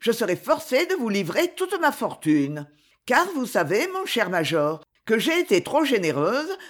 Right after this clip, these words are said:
pour m'en réserver par contrat la moindre partie. »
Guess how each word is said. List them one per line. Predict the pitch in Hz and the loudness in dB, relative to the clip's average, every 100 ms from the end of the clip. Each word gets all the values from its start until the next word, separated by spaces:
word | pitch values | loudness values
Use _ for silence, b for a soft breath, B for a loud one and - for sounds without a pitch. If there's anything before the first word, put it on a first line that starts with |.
| B | B
pour | 208 | 0
m'en | 180 170 | 0 0
réserver | 320 330 285 202 | 0 2 2 0
par | - 175 | 0 -4
contrat | - 254 214 - 269 415 | 2 0 0 0 0 0
la | 202 | -2
moindre | 165 285 339 339 | 0 0 0 0
partie. » | 247 190 - 143 135 147 | 0 -2 -6 -4 -2 -4